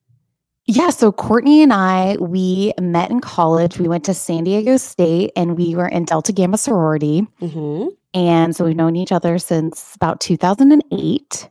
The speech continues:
Speaker 1: over ten years, which is crazy to say 'cause I still feel twenty-three. Um,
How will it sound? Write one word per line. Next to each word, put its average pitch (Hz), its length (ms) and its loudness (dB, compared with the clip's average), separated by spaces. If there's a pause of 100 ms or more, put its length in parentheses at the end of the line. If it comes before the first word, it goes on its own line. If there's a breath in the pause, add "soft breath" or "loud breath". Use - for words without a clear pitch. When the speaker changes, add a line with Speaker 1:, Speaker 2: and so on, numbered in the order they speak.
(100)
Speaker 1:
over 170 160 -2
ten 226 240 -2
years, 160 320 0
which 170 160 -6
is 170 100 -10
crazy 160 360 -6
to 226 100 0
say 156 300 -2
'cause - 180 -6
I 160 80 -2
still 156 260 0
feel 196 200 -2
twenty-three. 180 840 -2 (600 loud breath)
Um, 170 640 2